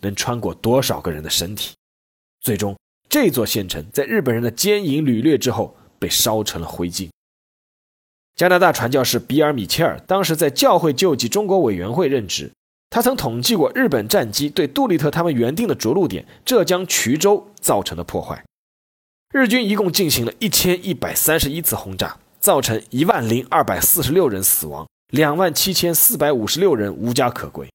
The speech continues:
日本军队还摧毁了当地六万两千一百四十六间房屋，抢走了中国老百姓七千六百二十头牛，焚毁了三分之一的农作物。而日本人还嫌这样的报复速度太慢，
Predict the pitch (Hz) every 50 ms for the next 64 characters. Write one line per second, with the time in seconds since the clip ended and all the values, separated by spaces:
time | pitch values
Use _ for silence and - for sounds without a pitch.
0 | _ _ _ _ _ _ _ _ _ _ 170 175 147 139 120 110 127 139 139 131
1 | 110 117 127 - - - 196 202 156 139 110 110 110 - 139 143 156 151 160 117
2 | - _ _ _ _ - 180 240 240 202 175 170 170 156 131 120 117 113 107 110
3 | 104 - 143 143 139 - - 214 202 135 - 104 101 98 - - 175 139 156 196
4 | 202 151 120 110 117 113 107 - 95 92 104 120 139 - - _ _ _ _ _
5 | - - 139 196 233 202 175 147 135 131 135 - 214 233 208 185 175 160 156 -
6 | 117 113 - 143 120 - - - - - 208 208 170 - 190 202 202 208 220 247
7 | 208 156 - 117 110 - - 170 185 170 123 117 - 107 110 104 95 92 120 143
8 | - _ _ _ _ _ - - - 147 156 202 233 214 160 117 98 95 - -
9 | 185 165 180 170 170 175 175 156 165 165 165 135 101 82 76 85 90 98 80 80
10 | 82 67 - _ _ _ _ _ _ _ _ _ _ _ _ _ _ _ _ _
11 | _ _ _ _ - 90 110 135 135 - 104 110 104 101 104 - - - 120 147
12 | - - - 107 120 143 - 160 143 117 117 - - 160 127 - 135 - - 156
13 | 139 135 - - 143 123 131 143 147